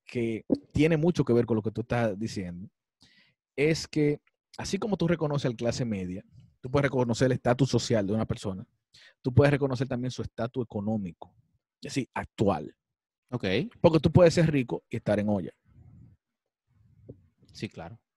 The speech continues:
Speaker 1: Que de, ese otro capítulo que, que de, de, ese va a ser mi segundo libro de sociología. Eh,
Speaker 2: Puede
Speaker 1: que va a
Speaker 2: ser, eh,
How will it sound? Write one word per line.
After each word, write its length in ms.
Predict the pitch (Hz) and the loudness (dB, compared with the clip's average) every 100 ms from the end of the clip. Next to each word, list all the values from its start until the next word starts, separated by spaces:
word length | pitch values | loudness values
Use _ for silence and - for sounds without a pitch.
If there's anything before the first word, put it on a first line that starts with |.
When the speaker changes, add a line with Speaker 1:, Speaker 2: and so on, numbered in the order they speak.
| _ _ - | _ _ 2
Speaker 1:
Que 160 | 147 | 2
de, 240 | 135 143 156 | 4 4 6
ese 140 | 156 | 8
otro 160 | 202 202 | 8 8
capítulo 400 | 180 170 175 156 | 8 8 8 8
que, 320 | 139 120 101 | 8 6 2
que 200 | 104 113 | 0 2
de, 180 | 120 107 | 2 2
de, 220 | 117 131 | 0 2
ese 120 | 123 170 | 6 6
va 60 | |
a 20 | |
ser 100 | 165 | 6
mi 80 | 160 | 4
segundo 360 | - 127 156 147 | 4 2 6 6
libro 380 | 131 120 107 107 | 6 6 2 0
de 100 | 113 | -4
sociología. 640 | 110 120 117 110 92 104 _ _ _ _ _ _ _ _ _ - | -2 0 2 0 -4 -8 _ _ _ _ _ _ _ _ _ -6
Eh, 140 | 113 117 | 2 6
Speaker 2:
Puede 180 | 170 | 8
Speaker 1:
que 40 | 190 | 6
va 60 | |
a 20 | 120 | 6
Speaker 2:
ser, 200 | 180 | 4
eh, 80 | 151 | 4